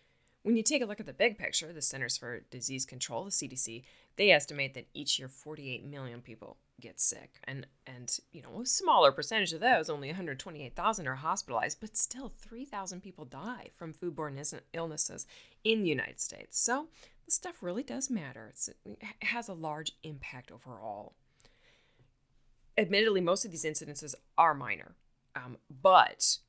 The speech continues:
uh, no matter what, this is a subject that can really haunt produce farmers.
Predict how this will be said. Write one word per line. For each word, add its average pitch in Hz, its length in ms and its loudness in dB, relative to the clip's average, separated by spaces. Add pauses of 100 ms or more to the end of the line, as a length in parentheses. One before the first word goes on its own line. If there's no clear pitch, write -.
(100)
uh, 127 340 0 (520)
no 160 140 2
matter 139 260 8
what, 165 340 12 (140)
this 175 320 6
is 180 120 0
a 151 60 2
subject 131 380 4
that 131 140 2
can 165 240 2
really 139 280 2
haunt - 540 -6 (240)
produce - 640 2
farmers. - 580 -2